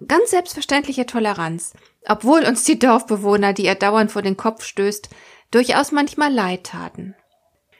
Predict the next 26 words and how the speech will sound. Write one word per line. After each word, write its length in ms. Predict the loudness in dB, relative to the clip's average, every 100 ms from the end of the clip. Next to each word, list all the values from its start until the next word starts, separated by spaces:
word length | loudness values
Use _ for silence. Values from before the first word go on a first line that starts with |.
| _
Das 160 | -4 0
Verblüffende 560 | 0 2 2 2 0 0
ist 240 | -4 -2
nun, 200 | 2 2
dass 180 | 2 0
bei 100 | -2
einer 240 | 0 -2
Figur 480 | -4 -10 -6 -2 0
wie 100 | -2
Doc 260 | -6 -6 -2
Martin 560 | -2 -2 -4 -8 -8 _ _ _ _ _ -4
der 120 | -4
Zuschauer 560 | -2 -4 -2 0 2 2
Sympathie 640 | 2 2 -2 -4 0 0
und 200 | 2 -2
Verständnis, 840 | -2 -8 -6 -6 -6 -8 -12 -12 -18 _ _ _ _ _
Langmut 640 | 2 2 4 2 2 -2 -2
und 220 | -2 -2
Großzügigkeit 920 | 0 0 -2 -10 -12 -14 -12 -12 -10
entwickelt. 600 | -12 -12 -14 -14 -16 -18 _ _ _ _
Man 240 | 0 2 2
sieht 340 | 2 -2 -2
dem 180 | -2 0
Doc 260 | 0 -2 -4
vieles 440 | -2 0 0 -2
nach 420 | -4 -4 -8 -12